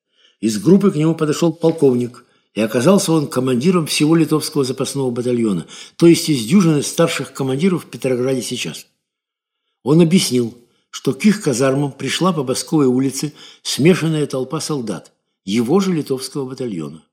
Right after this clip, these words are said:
из других казарм, и Волынского, а во главе их какие-то штатские. Они силой ворвались во двор и требовали ото всех солдат к ним присоединиться.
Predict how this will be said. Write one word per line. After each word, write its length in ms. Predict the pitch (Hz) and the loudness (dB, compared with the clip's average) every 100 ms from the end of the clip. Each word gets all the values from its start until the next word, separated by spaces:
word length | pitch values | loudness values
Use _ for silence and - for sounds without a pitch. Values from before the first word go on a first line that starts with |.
| _ _ _ _ _ | _ _ _ _ _
из 220 | 165 147 | -2 0
других 400 | 147 196 165 156 | 4 4 4 -2
казарм, 480 | - 143 131 113 107 _ _ _ _ | -2 -4 -4 -8 -12 _ _ _ _
и 80 | 160 | 0
Волынского, 760 | 165 165 147 135 - 127 120 _ _ _ | 2 4 2 0 -8 -10 -12 _ _ _
а 140 | 107 | -2
во 120 | 135 | 0
главе 360 | 131 156 185 220 | 2 4 4 2
их 120 | 160 | 0
какие-то 380 | - 113 180 190 | -4 -4 -2 -2
штатские. 800 | - - 104 85 - - 90 80 _ - - | -6 -4 -6 -6 -10 -12 -16 -16 _ -20 -6
Они 200 | 95 147 | 0 0
силой 400 | 147 - 226 170 | 2 4 6 6
ворвались 460 | 139 139 147 147 131 | 6 0 0 -2 -4
во 120 | 123 | -6
двор 300 | 123 208 165 - - | -2 -2 -4 -16 -8
и 100 | 120 | -6
требовали 480 | 127 156 202 170 160 | -2 4 4 4 2
ото 180 | 151 139 | 2 -4
всех 240 | - 170 | -4 -4
солдат 480 | - 143 127 143 - | -4 -4 -2 -4 -4
к 60 | 113 | 4
ним 240 | 208 202 | 4 4
присоединиться. 840 | 156 151 156 147 127 101 90 - | -2 -4 -2 0 0 0 -2 -14